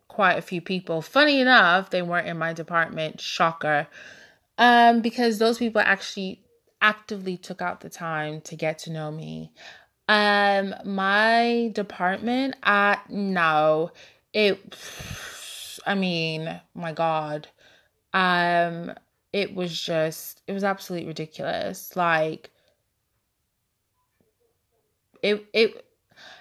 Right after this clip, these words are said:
it was so shocking that, um, that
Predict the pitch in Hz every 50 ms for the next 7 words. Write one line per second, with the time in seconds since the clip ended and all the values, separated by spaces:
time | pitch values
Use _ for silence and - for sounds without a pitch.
0 | _ _ - 285 285 311 285 - - - - _ - - - - 262 262 269 247
1 | - 254 233 233 233 - 214 190 180 175 175 180 - 208 - _ _ 196 196 190
2 | 190 190 - - 202 196 190 190 190 185 185 180 175 175 175 170 170 165 165 170
3 | 165 170 - _ _ _ _ _ _ _ _ _ _ _ _ _ _ _ _ _
4 | _ _ _ _ _ _ _ _ _ _ _ _ _ _ _ _ _ _ _ _
5 | _ _ _ _ _ - 202 196 185 180 180 -